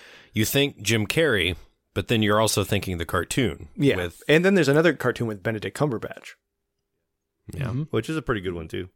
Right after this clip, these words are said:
Speaker 2: I haven't
Speaker 3: Yeah.
Speaker 2: seen that one.
Speaker 4: It's, I, I, I watch it. It's, I think it's high quality. I
Speaker 2: I,
Speaker 4: think
Speaker 2: I
Speaker 4: it's
Speaker 2: mean to
Speaker 3: There's
Speaker 2: watch it
Speaker 3: people
Speaker 2: every
Speaker 3: in our
Speaker 2: Christmas,
Speaker 3: house.
Speaker 2: and I always forget.
Speaker 4: <laughs> Yeah. Um, also, even though the picture depicts it, Jack Skellington also didn't really have a hat until he stole it from Santa Claus,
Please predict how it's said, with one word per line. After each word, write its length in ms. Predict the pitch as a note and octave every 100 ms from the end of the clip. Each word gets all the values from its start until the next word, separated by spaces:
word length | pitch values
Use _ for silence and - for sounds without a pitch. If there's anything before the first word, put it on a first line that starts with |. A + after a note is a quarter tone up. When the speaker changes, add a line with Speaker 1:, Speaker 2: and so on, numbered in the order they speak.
| -
Speaker 2:
I 60 |
haven't 140 | B2+ D3
Speaker 3:
Yeah. 40 |
Speaker 2:
seen 100 | B2
that 120 | G2 F2+
one. 220 | G2+ G#2 _ _ _ -
Speaker 4:
It's, 440 | G#2+ G#2 G#2 - E4+ A4+
I, 160 | B2 B2+ -
I, 140 | A#2+ A#2 G#2+
I 160 | A#2 - _ -
watch 220 | A2 -
it. 80 | - C4+
It's, 280 | A#2+ - -
I 140 | G2+ C3
think 220 | - G#2
it's 220 | G2+ - -
high 220 | - A#2+
quality. 460 | - A#2 C#3 F2+ F#2
I 40 |
Speaker 2:
I, 40 | A2+
Speaker 4:
think 180 | D3 D3
Speaker 2:
I 40 |
Speaker 4:
it's 100 | C#3+
Speaker 2:
mean 140 | E3 G3
to 60 |
Speaker 3:
There's 80 | C3+
Speaker 2:
watch 120 | C#3+
it 20 | D#3+
Speaker 3:
people 120 | C#3
Speaker 2:
every 120 | A#2+
Speaker 3:
in 40 | B2+
our 60 |
Speaker 2:
Christmas, 380 | C#3 C3+ E3 -
Speaker 3:
house. 60 | A#2+
Speaker 2:
and 60 |
I 140 | G#2+ G2+
always 240 | G#2+ A#2
forget. 320 | A#2+ A2 - - -
Speaker 4:
<laughs> 360 | - - -
Yeah. 220 | F2+ F2 - - - - - - - -
Um, 580 | B2+ B2+ B2 A#2+ A#2 A#2+ _
also, 600 | A2+ C#3+ - E3+ E3+ - - _ D#3
even 180 | C#3
though 120 | C#3 B2+
the 60 |
picture 340 | A2+ C3+ - A#2+
depicts 400 | A#2+ C#3+ C3 E3
it, 240 | D#3+ - _ _ _
Jack 220 | B2+ C#3+
Skellington 420 | - D3 D3 B2
also 280 | A2 - A2
didn't 320 | G2 B2 A#2
really 160 | A2 A2
have 100 | G2
a 40 |
hat 240 | G2+ B2 G#2+
until 260 | G#2 A2
he 40 | G2
stole 280 | - A2 -
it 60 |
from 120 | - G2
Santa 260 | A#2 G#2+
Claus, 380 | G#2+ - - -